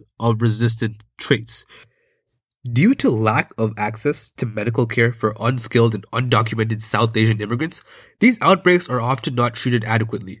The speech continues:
which ultimately leads to a larger public health crisis in the region.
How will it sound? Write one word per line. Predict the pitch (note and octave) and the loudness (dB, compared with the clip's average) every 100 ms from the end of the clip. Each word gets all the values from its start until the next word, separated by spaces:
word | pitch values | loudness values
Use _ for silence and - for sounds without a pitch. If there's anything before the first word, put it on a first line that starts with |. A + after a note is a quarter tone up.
| _ | _
which | A#2+ A#2 | -6 -2
ultimately | D3+ E3 E3+ F3 | -2 0 0 0
leads | B2+ C3 - | 0 -2 0
to | B2 | 2
a | |
larger | A2 G#2+ C3+ C#3 C#3+ | 2 2 2 4 0
public | A#2 - B2+ B2+ - - | 0 -4 -2 -2 -4 -4
health | C#3+ D3+ - | 0 0 0
crisis | A2 G#2 A2 A2 | -6 -4 -6 -4
in | C3+ B2+ | -6 0
the | |
region. | A2+ A2 - - | 2 2 0 -16